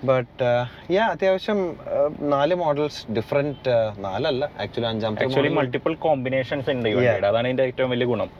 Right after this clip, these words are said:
Speaker 1: അതെ.
Speaker 2: നമ്മളൊരു മോഡൽ വണ്ടി മേടിക്കാൻ തീരുമാനിച്ചു കഴിഞ്ഞിട്ടുണ്ടെങ്കിൽ there
Speaker 1: Yeah.
Speaker 2: is a Kia Sonet for everyone.
Speaker 1: അതെ.
Speaker 2: ഏതെങ്കിലുമൊക്കെ ആയിട്ട്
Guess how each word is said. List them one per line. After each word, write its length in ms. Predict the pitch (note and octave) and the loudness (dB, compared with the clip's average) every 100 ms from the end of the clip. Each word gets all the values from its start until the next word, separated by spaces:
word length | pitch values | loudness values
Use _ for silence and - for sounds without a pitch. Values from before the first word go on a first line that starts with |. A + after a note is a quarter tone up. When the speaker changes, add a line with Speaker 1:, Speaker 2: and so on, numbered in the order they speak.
| A2 | -2
Speaker 1:
അതെ. 220 | G#2+ G2+ | 0 0
Speaker 2:
നമ്മളൊരു 320 | A#2+ A2+ B2 | 0 0 0
മോഡൽ 360 | C#3 C3 B2+ C#3 - - | 0 -2 -2 -6 -10 -4
വണ്ടി 240 | C3 B2+ | 0 2
മേടിക്കാൻ 380 | C3 B2 C3 C3 | 2 2 0 2
തീരുമാനിച്ചു 380 | C3+ B2+ B2 C#3 | 0 0 2 0
കഴിഞ്ഞിട്ടുണ്ടെങ്കിൽ 460 | B2 A#2 G2+ G#2 - A2+ | 0 -2 -2 -6 -8 0
there 160 | A#2+ | 2
Speaker 1:
Yeah. 100 | B2+ | 2
Speaker 2:
is 100 | - | 2
a 100 | C3 | -2
Kia 200 | C#3 C3+ B2+ | 2 0 2
Sonet 200 | C3+ B2 | 0 -2
for 140 | - B2+ A#2 | 0 2 2
everyone. 560 | G2+ A2+ - - - | -2 -4 -4 -6 -2
Speaker 1:
അതെ. 320 | A2+ G2+ - - - - | 0 0 -4 -10 -14 -4
Speaker 2:
ഏതെങ്കിലുമൊക്കെ 500 | A2+ G#2+ A#2+ B2+ A#2 | 0 2 2 2 2
ആയിട്ട് 240 | A2+ F#2+ | 0 0